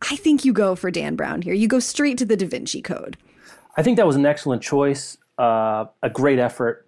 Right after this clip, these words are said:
Speaker 2: but I'm sorry.
Speaker 1: <laughs> Oh, no.
Speaker 2: The correct answer is The Martian by Andy
Speaker 1: I knew
Speaker 2: Weir.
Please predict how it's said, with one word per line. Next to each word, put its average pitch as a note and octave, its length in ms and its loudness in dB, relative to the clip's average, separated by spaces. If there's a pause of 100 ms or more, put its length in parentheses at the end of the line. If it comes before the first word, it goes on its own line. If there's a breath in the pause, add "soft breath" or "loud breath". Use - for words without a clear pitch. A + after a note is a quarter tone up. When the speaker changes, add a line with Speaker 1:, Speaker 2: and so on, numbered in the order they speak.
Speaker 2:
but A#2+ 160 4
I'm A2+ 140 0
sorry. C3+ 520 2
Speaker 1:
<laughs> - 80 -10 (160)
Oh, D4+ 360 4
no. C4 480 0
Speaker 2:
The D3+ 120 4
correct F3+ 360 4
answer C3+ 520 2
is B2 240 2
The A#2+ 60 -2
Martian A#2+ 480 0
by A2 140 0
Andy A2 100 -2
Speaker 1:
I - 200 4
knew A#2 80 2
Speaker 2:
Weir. E3+ 280 6